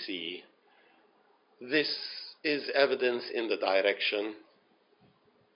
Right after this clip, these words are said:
of it is all one piece. All right? It is all, uh, one piece. وقد ما منشوف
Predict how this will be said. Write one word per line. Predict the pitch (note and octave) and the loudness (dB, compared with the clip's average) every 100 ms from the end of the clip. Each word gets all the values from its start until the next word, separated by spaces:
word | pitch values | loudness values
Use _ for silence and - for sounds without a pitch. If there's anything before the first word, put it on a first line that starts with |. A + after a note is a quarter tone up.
| _ _ _ _ - - _ _ _ _ - - _ _ - _ - - | _ _ _ _ -20 -20 _ _ _ _ -20 -20 _ _ -20 _ -6 4
of | A#2 G#2+ A2 - - | 6 6 4 2 -10
it | B2+ | -6
is | A#2 G#2+ - - | -4 -4 -6 2
all | C3 A#2 A2+ G#2+ F#2+ G2 | 6 8 8 6 2 -4
one | F#2+ G#2+ G#2 F#2+ - F#2 | -2 0 -2 -8 -12 -14
piece. | D2+ - - - - - - - _ - _ _ _ _ - - - | -12 -12 -12 -14 -14 -16 -18 -20 _ -20 _ _ _ _ -20 -20 -8
All | - F#2 | -4 2
right? | G2 A#2+ - - | 4 4 0 -10
It | G#2 | -4
is | G2+ G#2+ | -4 0
all, | - G#2 G#2 G#2 G#2+ G#2+ | 2 4 4 2 -2 -2
uh, | G2 - F#2 | 0 0 -4
one | F2 | -6
piece. | - B1+ - | -10 -10 -4
وقد | E2 C3+ C3+ | 4 4 6
ما | C#3+ | 2
منشوف | C3 A#2+ - A#2+ G2+ - | 2 0 0 2 0 -4